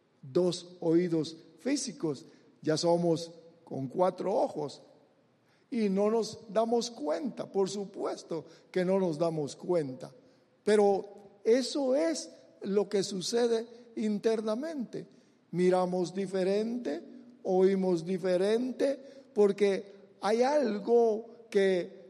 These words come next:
sucedió internamente, porque vino a morar el Espíritu de Dios dentro de nuestro, nuestros corazones. Ahora, estas son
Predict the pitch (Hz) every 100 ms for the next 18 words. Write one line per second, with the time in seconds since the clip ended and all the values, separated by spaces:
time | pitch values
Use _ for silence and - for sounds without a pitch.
0 | - _ _ _ - 214 185 185 180 220
1 | 214 190 202 202 180 180 262 240 202 233
2 | 247 - - - - 214 214 220 202 185
3 | 226 294 294 208 202 196 190 180 170 170
4 | 214 220 180 185 180 - - - 160 160
5 | 147 - - 170 180 170 175 165 160 156
6 | 160 180 196 196 - - - - 143 180
7 | 196 190 185 175 160 156 160 160 160 -
8 | 160 147 - - - _ - 160 180 165
9 | 175 151 - 160 147 143 285 285 165 -
10 | - - - _ - 185 240 254 240 214
11 | - - - - 233 247 254 233 - -
12 | - - _ - 170 214 226 233 214